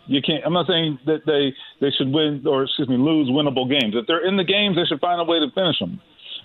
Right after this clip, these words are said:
But it's not the end-all, be-all for me. It's about just show me something. Let's see where is this team going in the long term.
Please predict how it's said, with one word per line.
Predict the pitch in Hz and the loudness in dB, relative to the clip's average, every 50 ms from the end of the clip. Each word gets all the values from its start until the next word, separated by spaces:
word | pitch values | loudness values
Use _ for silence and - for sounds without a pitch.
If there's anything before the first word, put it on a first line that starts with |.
| - - | -4 -2
But | 151 156 156 151 - - - _ _ _ _ _ _ _ _ _ _ _ _ - _ _ - | 0 0 0 -2 -4 -8 -20 _ _ _ _ _ _ _ _ _ _ _ _ -20 _ _ -8
it's | 156 - - 175 | -6 -6 -2 -2
not | 190 190 190 170 143 | 0 0 0 0 0
the | 170 143 143 | -2 0 0
end-all, | 170 170 160 151 147 139 135 123 | -2 0 0 0 0 0 0 0
be-all | 131 131 127 117 113 104 - | 0 2 2 2 2 0 -2
for | 113 | -2
me. | 98 107 120 117 101 95 - _ _ _ _ _ _ - | -2 -2 -2 -2 -2 -4 -8 _ _ _ _ _ _ -4
It's | 139 139 - | -4 -2 -2
about | 160 131 139 127 123 123 - - | -2 0 0 0 0 0 -2 -4
just | 190 196 - - | -4 -2 0 0
show | 151 120 | 0 0
me | 113 113 110 - | 0 -2 -4 -2
something. | - 117 107 - - 120 120 120 - _ _ - | -2 -4 -4 -2 -4 -6 -6 -8 -12 _ _ -4
Let's | 127 151 151 - - | -4 -4 -4 -4 -2
see | - 165 156 156 151 143 - - - - | 0 0 0 0 -2 -4 -8 -14 -12 -6
where | 110 113 139 160 170 170 | -2 0 0 2 2 0
is | 143 | 0
this | 139 147 - - | 0 -2 -2 -2
team | 156 143 135 120 | 0 0 2 2
going | 123 123 120 120 113 | 2 2 0 0 0
in | 107 | 0
the | 101 95 | 0 0
long | 98 104 101 95 - | 0 0 0 -2 -2
term. | - 92 85 - | -4 -8 -8 -10